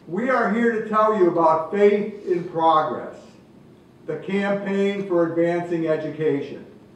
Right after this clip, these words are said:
I'll say that again, Faith in Progress, the campaign for advancing education.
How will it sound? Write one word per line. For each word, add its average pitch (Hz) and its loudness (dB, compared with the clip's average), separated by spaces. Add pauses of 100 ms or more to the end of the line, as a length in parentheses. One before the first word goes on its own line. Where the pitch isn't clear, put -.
(500)
I'll - -14
say 175 0
that 175 2
again, 160 -4
Faith 208 0
in 175 -6
Progress, 160 0 (760)
the 147 -12
campaign 180 -2
for 151 -4
advancing 160 -4
education. 143 -6